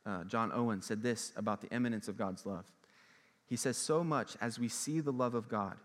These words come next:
so much shall we delight in him and no more. Every other discovery of God without this will but make the soul fly from him. But if the heart be once be taken up with the eminence of the Father's love, it cannot choose but be overpowered, conquered,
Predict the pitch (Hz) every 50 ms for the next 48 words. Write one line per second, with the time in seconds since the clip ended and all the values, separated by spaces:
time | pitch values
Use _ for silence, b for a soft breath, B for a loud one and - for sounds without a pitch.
0 | - _ _ _ _ _ _ _ _ - - 147 143 143 139 135 135 - - 139
1 | 123 127 127 120 120 117 110 107 117 117 - - 95 95 104 95 95 101 104 107
2 | 110 110 110 110 110 104 78 - - - - b b b b b b b b b
3 | b b - 120 135 139 156 160 98 143 143 147 143 131 139 - - - 127 127
4 | 117 110 113 110 107 110 120 110 107 107 110 104 107 - 113 131 151 151 - -
5 | 107 95 92 - - - B B B B B B _ 127 123 120 113 98 127 131
6 | 135 135 135 127 - - 127 117 - - 123 117 117 117 113 - 101 87 95 87
7 | 85 - - _ _ _ _ _ _ _ b b b b b b b b b b
8 | b - 131 135 127 - 135 117 - - 165 170 151 - - 131 143 151 151 143
9 | 143 147 135 - - - 127 - - - 139 - - 139 131 123 - - 120 -
10 | - - 120 135 156 151 156 151 135 - 127 123 123 - 127 117 123 120 117 113
11 | - 117 110 101 98 98 - - - - - 147 139 131 117 - - - - 180
12 | 170 147 120 113 - 123 - - 123 127 - 131 135 135 143 131 - - 123 135
13 | 131 117 104 104 - - - 127 127 123 113 - 110 101 -